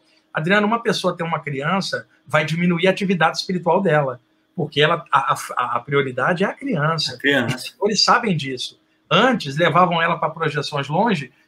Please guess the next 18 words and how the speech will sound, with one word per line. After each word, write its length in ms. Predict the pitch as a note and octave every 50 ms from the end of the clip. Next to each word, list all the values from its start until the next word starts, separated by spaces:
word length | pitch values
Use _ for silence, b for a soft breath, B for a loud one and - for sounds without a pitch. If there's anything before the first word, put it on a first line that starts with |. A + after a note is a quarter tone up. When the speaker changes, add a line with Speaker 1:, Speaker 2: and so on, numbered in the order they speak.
| _
Speaker 1:
agora 280 | - D3+ D3 D#3+ F3 F#3
não 160 | A3 B3 A#3+
pode, 300 | - F#3+ G3 G3+ F3+ E3+
no 80 | E3+ E3+
meio 140 | F3 F3+ F3+
da 80 | F3
projeção, 420 | F3 F3 E3+ D#3 D#3+ D3+ - E3 F3
a 60 | F3+
criança 320 | - A#3+ A3+ A#3+ A#3 B3
vai 120 | C4 D4+ D4+
chorar, 460 | - C#4 C4 F3+ E3+ F#3 A3 - - _ _ _ _
querendo 280 | - B3 A3 G3+ A3 A3+
mamar. 520 | A#3 A3 F3+ D#3+ E3+ F#3+ F#3+ D#3+ - B B B B B
Então, 440 | D#3+ D#3 D3+ D3+ - F3+ G3 A3 G#3+
eles 220 | G3 F#3 F#3 - -
são 180 | - G#3 B3 B3
inteligentes, 720 | F#3+ D3+ F3 E3 D#3 C#3+ B2 C#3+ C3+ B2+ B2 - - -
sabem 400 | - F#3+ G3+ G3 E3 C#3+ B2+ A2